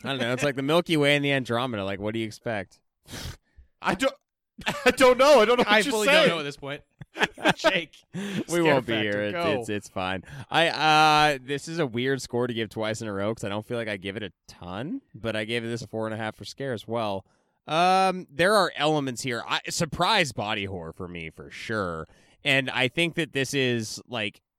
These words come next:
Speaker 1: a very good example. I, I would definitely, like, put this in the category of movies that you would say, like, this is the short list of, like, what you should go and check out for psychological horror. It's, it's in that category, but psychological horror,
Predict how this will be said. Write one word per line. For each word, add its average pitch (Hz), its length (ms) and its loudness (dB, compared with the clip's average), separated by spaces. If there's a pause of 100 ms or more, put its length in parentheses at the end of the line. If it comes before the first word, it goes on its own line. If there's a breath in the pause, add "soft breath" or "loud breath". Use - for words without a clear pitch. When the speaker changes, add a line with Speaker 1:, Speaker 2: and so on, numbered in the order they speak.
Speaker 1:
a 123 180 -4
very 123 420 -4
good 123 240 -4
example. 107 720 -4 (320 soft breath)
I, 196 240 4
I 196 140 6
would 202 200 0
definitely, 135 500 -2
like, 110 200 -2
put 139 160 -4
this - 160 -10
in 127 60 -10
the 120 60 -8
category 113 420 -2
of 104 80 -8
movies 110 300 -4
that 117 100 -6
you 113 180 -8
would 107 160 -8
say, 110 180 -4
like, 98 280 -6
this 123 240 -10
is 127 100 -10
the 107 100 -8
short 107 320 -6
list 98 300 -8
of, 95 320 -8
like, 92 240 -12
what 95 220 -6
you 98 180 -10
should 101 180 -10
go 95 220 -4
and 90 100 -10
check 92 260 -10
out 90 300 -4
for 95 240 -10
psychological 85 840 -10
horror. 90 500 -8
It's, 127 280 -12
it's 131 180 -6
in 123 220 -8
that 113 180 -6
category, 110 540 -8
but 107 160 -12
psychological 113 720 -4
horror, 98 440 -4